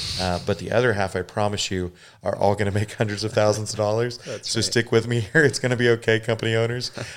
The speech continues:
Speaker 1: Um, we're gonna make it through this together. And the, the fact of the matter is our offices are a lot better if we allow people to make that decision quickly and move on with their lives and go take a salaried position or something like that.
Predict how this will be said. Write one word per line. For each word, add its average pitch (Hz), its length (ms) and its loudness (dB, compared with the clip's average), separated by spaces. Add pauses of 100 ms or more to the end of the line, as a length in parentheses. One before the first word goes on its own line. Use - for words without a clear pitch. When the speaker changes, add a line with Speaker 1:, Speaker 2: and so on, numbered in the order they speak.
(140)
Speaker 1:
Um, 113 560 2
we're 110 180 -2
gonna 107 140 0
make 107 200 0
it - 80 -4
through 107 180 -2
this 107 180 -2
together. 101 440 -2 (520)
And 110 180 0
the, 104 140 2
the 107 140 -2
fact 110 340 0
of 107 60 -10
the 107 80 -2
matter 98 280 -2
is 98 440 -4
our 101 200 -2
offices 101 600 -2
are 101 100 -6
a 92 60 0
lot 92 380 -4
better 101 380 -4 (540)
if 98 140 -10
we 107 120 0
allow 95 360 0
people 101 320 -8
to 92 80 -6
make 95 240 -6
that 101 120 -6
decision 95 420 -6
quickly 127 480 -10 (340)
and 98 180 -6
move 104 200 -2
on 101 120 0
with 98 140 -8
their 98 140 -2
lives 92 360 -4
and 92 100 -8
go 95 100 -6
take - 200 -12
a 92 60 -6
salaried 92 420 -4
position 98 480 -8
or 95 140 -12 (340)
something 95 360 -6
like 95 260 -6
that. 98 320 -6